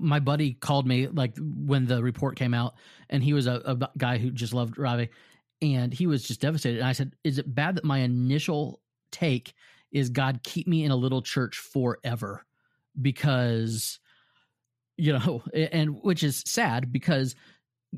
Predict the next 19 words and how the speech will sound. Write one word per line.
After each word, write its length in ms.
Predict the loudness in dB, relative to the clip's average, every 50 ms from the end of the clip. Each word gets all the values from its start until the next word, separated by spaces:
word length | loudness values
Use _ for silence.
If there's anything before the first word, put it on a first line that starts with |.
| -16 _ _
anybody 500 | 2 2 4 4 4 4 4 2 2 2
who 160 | 2 2 2
abuses 600 | 2 0 0 2 2 2 2 2 2 0 0 -2 -4 0
any 200 | 2 2 2 2
power 400 | 2 0 0 2 2 2 2 2
or 60 | 2 2
influence 400 | 2 2 0 0 0 0 0 0
they 120 | 0 0
have 380 | 0 0 0 0 -2 -2 -4 -4
is, 420 | -2 -2 0 0 0 -2 -4 -8 -6 -4
is 180 | -2 -2 -2
just 280 | -2 0 -2 0 0 -2
as 80 | -2
wicked 260 | -2 -2 -2 0 0 0
and 120 | 0 -2
just 220 | -2 -4 -4 -4
as 120 | -6 -4 -2
sinful. 420 | -2 -2 -2 -2 -4 -6 -6 -8 _ _ _ _ _ _ _ -10
But 720 | -8 -6 -6 -4 -2 0 0 0 0 -2 -4 -8 -14 -20